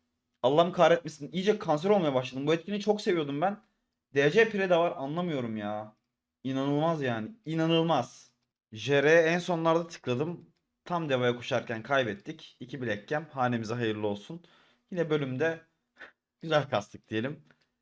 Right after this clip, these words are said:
Yarın görüşürüz. Evet, hızlıca, e, günlük görevleri yaptık. Şuradan,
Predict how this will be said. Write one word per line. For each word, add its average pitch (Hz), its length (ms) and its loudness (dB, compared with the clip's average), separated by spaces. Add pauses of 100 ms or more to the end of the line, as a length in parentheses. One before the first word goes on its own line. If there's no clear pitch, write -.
(280)
Yarın 120 220 -2
görüşürüz. 107 500 -6 (360)
Evet, 131 260 0
hızlıca, 180 720 4 (120)
e, 127 160 0
günlük 156 300 -4
görevleri 139 420 2
yaptık. 180 520 0 (260)
Şuradan, 139 540 -6